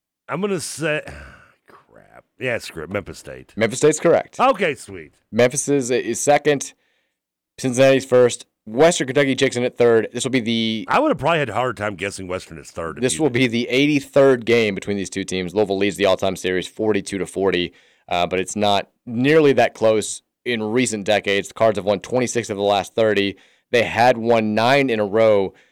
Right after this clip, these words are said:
Speaker 2: before last season's loss, uh, in Bowling Green by ten. The last time,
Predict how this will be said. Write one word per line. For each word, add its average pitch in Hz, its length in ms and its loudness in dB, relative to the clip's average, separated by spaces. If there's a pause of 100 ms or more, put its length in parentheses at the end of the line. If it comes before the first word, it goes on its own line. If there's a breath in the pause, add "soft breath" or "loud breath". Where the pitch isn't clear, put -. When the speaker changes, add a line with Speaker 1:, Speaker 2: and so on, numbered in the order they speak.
(120)
Speaker 2:
before 110 360 2
last 101 400 2
season's 98 480 -6
loss, 98 400 2
uh, 87 360 -4
in 139 220 -2
Bowling 113 280 4
Green 101 180 0
by 92 120 -2
ten. 98 400 0 (520 soft breath)
The 131 140 4
last 165 280 6
time, 101 320 2